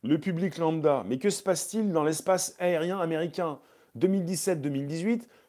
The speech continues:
peut-être encore, et un petit peu partout dans ce monde. Parce que vous le savez peut-être ou pas, vous avez des ovnis qui ont été aussi aperçus régulièrement au-dessus, euh, de, de bases a-, américaines très importantes et au-, au-dessus,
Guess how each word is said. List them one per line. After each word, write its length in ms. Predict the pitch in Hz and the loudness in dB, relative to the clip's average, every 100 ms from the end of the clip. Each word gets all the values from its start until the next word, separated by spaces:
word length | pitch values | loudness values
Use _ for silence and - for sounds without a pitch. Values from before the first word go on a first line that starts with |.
| - | -6
peut-être 320 | 165 165 - | 0 0 0
encore, 420 | 143 190 214 160 | 0 2 2 2
et 80 | 131 | -2
un 80 | 143 | -4
petit 180 | - 151 | -6 0
peu 140 | 208 | 2
partout 300 | 202 151 202 | 2 -2 -2
dans 140 | 180 | -2
ce 120 | 160 180 | -2 -2
monde. 320 | 185 131 - _ _ _ _ - | -2 -2 -6 _ _ _ _ -10
Parce 160 | - | -8
que 100 | - | -2
vous 220 | 131 127 | -2 0
le 60 | 165 | 0
savez 260 | 165 135 131 | 2 0 0
peut-être 380 | 147 139 - - | 2 2 0 -2
ou 140 | 185 | -2
pas, 320 | 151 214 247 - _ 123 | 2 0 0 -10 _ -4
vous 240 | 175 170 | 0 6
avez 300 | 170 156 - - | 6 4 -2 -10
des 300 | 117 196 175 | 2 4 8
ovnis 260 | 175 165 143 | 6 4 -2
qui 140 | 151 | 0
ont 40 | 127 | 0
été 200 | 120 127 | 2 0
aussi 240 | 127 123 | 2 -2
aperçus 580 | 113 147 - 202 226 226 _ _ _ | -2 -2 -2 -2 -2 -4 _ _ _
régulièrement 800 | - 165 151 156 139 156 196 180 | -2 0 2 2 2 4 4 6
au-dessus, 600 | 170 156 156 - 214 226 - _ 113 | 4 6 2 2 0 0 -4 _ -2
euh, 320 | 127 127 120 117 123 131 | 2 2 0 -4 -6 -10
de, 220 | 113 120 | -6 -2
de 140 | 139 | 2
bases 260 | 143 147 135 | 4 4 2
a-, 60 | |
américaines 760 | 127 127 135 127 131 131 127 113 | -2 -2 -2 0 -2 0 -2 -2
très 220 | - 151 | -2 -2
importantes 580 | 123 120 - 185 220 220 | 0 -6 -6 -2 -2 -2
et 80 | 131 | -2
au-, 120 | 135 127 - | -2 -2 -4
au-dessus, 580 | 135 131 - 208 233 | -2 -2 -4 -4 -6